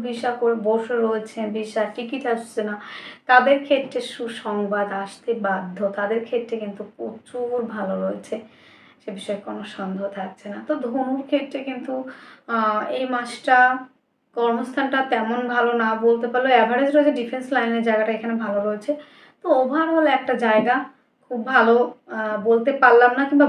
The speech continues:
বলার মতো জায়গা নেই, কারণ ফুলিয়ে ফাঁপিয়ে বলাটা আমার পছন্দ হয় না। তো এবার আমরা আলোচনা করবো, এক ঝলকে একটু দেখে নেব। শরীর স্বাস্থ্য নিয়ে তেমন মেজর কোনো প্রবলেম থাকছে না, আর্থিক জায়গাটা অ্যাভারেজ রয়েছে। চেষ্টা, এই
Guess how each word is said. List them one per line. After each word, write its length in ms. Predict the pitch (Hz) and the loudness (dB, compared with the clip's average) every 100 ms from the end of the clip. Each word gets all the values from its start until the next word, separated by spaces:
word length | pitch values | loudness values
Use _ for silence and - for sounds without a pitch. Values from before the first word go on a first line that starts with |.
| 220 | 6
বলার 220 | 220 226 226 | 4 2 0
মতো 140 | 240 214 | 0 0
জায়গা 260 | 214 208 220 220 | 0 0 0 -2
নেই, 100 | 240 285 | -2 -2
কারণ 200 | 247 220 220 - | 0 -2 -6 -12
ফুলিয়ে 300 | - 254 262 262 | -14 -8 -6 -4
ফাঁপিয়ে 280 | 247 254 233 214 | -4 0 0 2
বলাটা 240 | 208 202 202 | 2 0 -6
আমার 140 | 202 196 | -6 -8
পছন্দ 320 | 185 185 185 190 | -8 -6 -6 -4
হয় 140 | 208 226 | -4 -2
না। 60 | 285 - _ _ _ _ _ _ _ _ _ _ _ _ _ _ _ _ - | -2 -6 _ _ _ _ _ _ _ _ _ _ _ _ _ _ _ _ 0
তো 60 | 294 262 | 2 2
এবার 160 | 247 262 262 | 4 4 4
আমরা 140 | 269 240 | 4 4
আলোচনা 320 | 233 233 240 | 2 -2 -8
করবো, 160 | 233 262 196 | -4 -4 -2
এক 60 | 196 180 | -4 -8
ঝলকে 320 | - 240 240 262 | -6 -4 -4 -6
একটু 120 | - 196 | -6 -8
দেখে 200 | 196 226 202 | -8 -8 -6
নেব। 140 | 190 208 - | -6 -6 0
শরীর 260 | 247 269 - | 0 0 0
স্বাস্থ্য 300 | 277 277 294 269 | 0 2 2 2
নিয়ে 120 | 269 262 | 0 -2
তেমন 240 | 233 233 285 247 | -2 -2 -2 0
মেজর 240 | 226 226 226 | 2 2 0
কোনো 120 | 233 226 | -4 -2
প্রবলেম 300 | 214 208 208 208 | 0 0 -2 -4
থাকছে 200 | 202 240 | -8 -4
না, 40 | 233 214 | -4 -4
আর্থিক 220 | - 226 | -6 -2
জায়গাটা 240 | 208 202 202 | 0 2 0
অ্যাভারেজ 360 | 196 196 220 226 233 | -2 -2 -4 -2 -2
রয়েছে। 220 | 226 262 277 - | -2 -4 -8 -6
চেষ্টা, 300 | 262 240 277 269 - - - - - _ | -6 -4 -2 -2 -4 -14 -20 -20 -20 _
এই 80 | - | 4